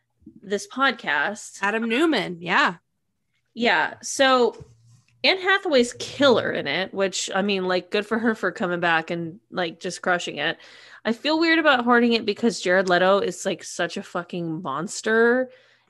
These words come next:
Speaker 1: and it's, like, such an open secret in Hollywood that he is, like, a psycho who, like, has a cult and fucks around with young girls and stuff, whatever. I mean, it's good. It's a good show, and he's,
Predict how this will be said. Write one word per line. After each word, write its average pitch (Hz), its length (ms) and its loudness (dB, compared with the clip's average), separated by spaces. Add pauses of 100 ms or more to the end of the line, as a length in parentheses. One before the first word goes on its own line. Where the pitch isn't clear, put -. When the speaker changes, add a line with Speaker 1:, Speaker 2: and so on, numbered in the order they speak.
(100)
Speaker 1:
and 180 480 -2
it's, 190 240 -4
like, 185 200 0
such 190 240 -4
an 226 120 -4
open 180 340 -2
secret 185 400 -2
in 185 60 -8
Hollywood 175 680 -2
that 170 100 -6
he 175 220 -4
is, 165 380 -8
like, 156 360 -4 (520)
a 190 100 -2
psycho 175 600 -2
who, 175 220 -6
like, 160 300 -4
has 156 220 -4
a 147 60 -4
cult 170 520 -2
and 156 360 -6 (580)
fucks - 300 -6
around 175 160 -2
with 175 100 -8
young 180 240 -4
girls 165 380 0
and 214 120 -6
stuff, 247 520 2
whatever. 214 680 4 (360)
I 226 60 2
mean, 247 220 6
it's 247 220 0
good. 262 500 4
It's 233 200 0
a 233 60 6
good 240 240 2
show, 226 540 2
and 196 520 0 (640)
he's, 233 400 2